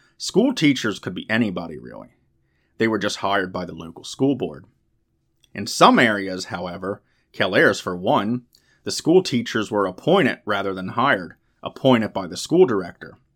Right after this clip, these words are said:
This meant that Frank Bruno exerted a great deal of influence over the education of the town's children, and also made Lewis's position as school teacher due to nepotism,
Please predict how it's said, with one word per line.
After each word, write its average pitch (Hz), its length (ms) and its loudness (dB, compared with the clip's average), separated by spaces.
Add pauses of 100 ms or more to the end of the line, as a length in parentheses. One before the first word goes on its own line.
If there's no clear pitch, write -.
(720)
This - 220 0
meant 117 240 2
that 107 120 -4
Frank 175 360 2
Bruno 101 540 -4 (220)
exerted 107 520 2
a 98 40 -2
great 98 360 0
deal 113 200 6
of 95 80 -4
influence 98 560 -6
over 98 220 -2
the 85 160 -6
education 95 580 -8
of 87 100 -10
the 90 60 -14
town's 90 380 -10
children, 117 540 -2 (360)
and 98 140 -10
also 117 300 2
made 101 240 -4
Lewis's 120 540 4
position 98 520 -6
as 92 140 -10
school 92 280 -8
teacher 92 460 -10 (460)
due 127 120 6
to 113 80 2
nepotism, 95 800 -2